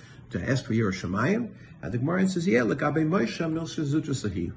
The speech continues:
For the Yidden in the Midbar, when they had Moshe Rabbeinu as an example, when they saw Moshe Rabbeinu, when they saw that connection to the Shechina, and to HaKadosh Baruch Hu, and to all of that, yeah, it wasn't such a big deal to have Yira Shemayim as it may be for us.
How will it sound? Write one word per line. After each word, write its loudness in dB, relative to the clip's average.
For -2
the 4
Yidden 2
in 2
the 2
Midbar, 0
when 2
they 4
had 2
Moshe 0
Rabbeinu 2
as 2
an 4
example, 2
when 0
they 2
saw 4
Moshe 4
Rabbeinu, 0
when -2
they -2
saw 2
that 0
connection 2
to -4
the -2
Shechina, -4
and 0
to -2
HaKadosh -2
Baruch 2
Hu, 0
and 0
to 0
all 2
of -2
that, 0
yeah, 0
it -6
wasn't 4
such 2
a 4
big 4
deal 4
to -2
have 2
Yira 4
Shemayim 2
as 0
it 2
may 2
be 0
for -6
us. -8